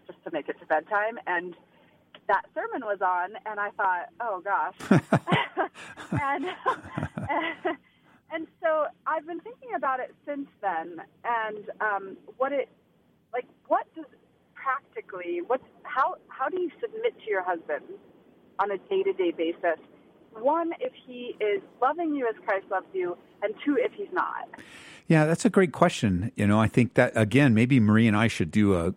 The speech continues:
Speaker 2: a, a together episode on this. Maybe on my podcast, I'll, we, Marie and I could talk about this, because I would say, and you might be surprised by this answer, but I would say that most of the time in your marriage, submission is not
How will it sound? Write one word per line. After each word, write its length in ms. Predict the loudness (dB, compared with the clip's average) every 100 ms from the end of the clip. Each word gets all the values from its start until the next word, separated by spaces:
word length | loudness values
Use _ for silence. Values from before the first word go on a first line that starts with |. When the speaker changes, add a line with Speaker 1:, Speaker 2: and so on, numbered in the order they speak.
| -2
Speaker 2:
a, 120 | -4 _ -8
a 220 | -2 -2 -2
together 680 | -2 -4 0 2 4 4 2
episode 500 | 0 0 0 2 2
on 180 | 2 2
this. 200 | 0 2
Maybe 200 | 2 4
on 100 | 4
my 100 | 2
podcast, 720 | 0 0 0 2 0 0 0
I'll, 220 | 0 0 -4 -16 -20 -20 _
we, 180 | -2 -2
Marie 240 | 0 2 2
and 100 | 2
I 100 | 0
could 160 | -4
talk 240 | -2 0 2
about 260 | 0 0
this, 160 | -2 -2
because 440 | -6 0 0 0 -12 -20 -4 4
I 120 | 6
would 180 | 6 2
say, 600 | 2 2 4 2 0 -2 0
and 200 | 6 8
you 80 |
might 180 | 6 4
be 80 | 2
surprised 640 | 0 -2 0 2 2 0
by 140 | -2 -2
this 180 | -2 -4
answer, 440 | -4 -4 -8 -12 _ -20 -20 _
but 140 | -2 2
I 120 | 4
would 180 | 2 0
say 520 | 0 0 0 -2 -4 -8 _ _
that 380 | -4 0 0 -2 -4
most 640 | 0 2 4 2 2 -2
of 100 | -2
the 80 | -2
time 460 | -4 -2 0 2
in 100 | 2
your 160 | 2 0
marriage, 500 | 0 2 2 0 -4
submission 640 | -4 -4 -2 -2 0 0 0
is 200 | -2 -4
not 340 | -2 -2 -4